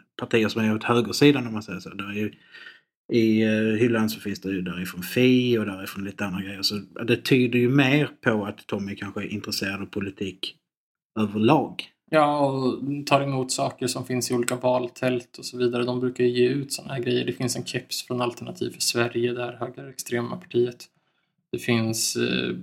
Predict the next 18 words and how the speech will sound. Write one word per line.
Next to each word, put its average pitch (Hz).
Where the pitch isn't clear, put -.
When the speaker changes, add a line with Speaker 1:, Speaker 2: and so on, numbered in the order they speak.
Speaker 2:
material 123
från 117
Moderaterna, 117
Socialdemokraterna 117
och 117
Fi-, 120
Feministiskt 117
initiativ, -
som 120
säger. -
Det 120
är 120
ju 117
väldigt 117
brett 120
politiskt 120
spektra -
Speaker 1:
Mm. 113